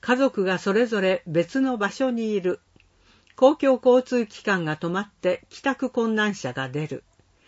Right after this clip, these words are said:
炊事の時間帯には火災が多くなる。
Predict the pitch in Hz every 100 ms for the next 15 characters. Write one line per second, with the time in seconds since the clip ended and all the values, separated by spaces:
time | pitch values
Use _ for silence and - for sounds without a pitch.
0 | _ _ _ - - 254 226 226 220 196
1 | 202 247 240 254 233 220 208 190 196 _
2 | - 220 269 277 262 247 240 262 - 160
3 | 147 147 135